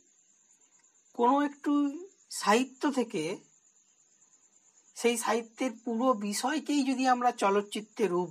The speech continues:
দিই, তা সম্ভব না। আবার সেই সাহিত্য থেকে হুবহু সরে এসে যদি আমরা সিনেমা নির্মাণ করতে যাই,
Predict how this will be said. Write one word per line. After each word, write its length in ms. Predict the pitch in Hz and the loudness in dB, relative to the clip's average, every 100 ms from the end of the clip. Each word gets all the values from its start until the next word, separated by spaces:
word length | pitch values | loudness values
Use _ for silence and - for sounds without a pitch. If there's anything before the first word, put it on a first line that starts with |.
| 147 | -6
দিই, 340 | 180 160 196 - - | -8 -8 -12 -14 -6
তা 100 | 233 | 0
সম্ভব 460 | 214 220 220 220 | 2 2 2 0
না। 200 | 214 214 - _ _ _ _ _ _ _ - | -2 -6 -10 _ _ _ _ _ _ _ 0
আবার 460 | 220 262 175 170 - - _ _ _ | 6 10 10 6 -2 -16 _ _ _
সেই 220 | - 233 | -6 -6
সাহিত্য 560 | 220 - 202 226 - 277 | -4 -2 -2 -2 -8 -10
থেকে 300 | 240 233 269 | -8 -8 -8
হুবহু 540 | - 226 269 269 285 | -2 2 4 4 4
সরে 400 | - 240 233 226 | 2 2 2 2
এসে 240 | 220 220 214 | 0 -2 -2
যদি 280 | 208 208 202 | -2 0 0
আমরা 400 | 180 180 180 175 _ _ _ _ | 0 2 0 -2 _ _ _ _
সিনেমা 460 | - 196 190 185 180 | -4 -2 0 2 0
নির্মাণ 360 | 165 156 139 | 0 -4 -6
করতে 340 | 135 - - 135 | -8 -12 -12 -10
যাই, 280 | 127 160 | -10 -10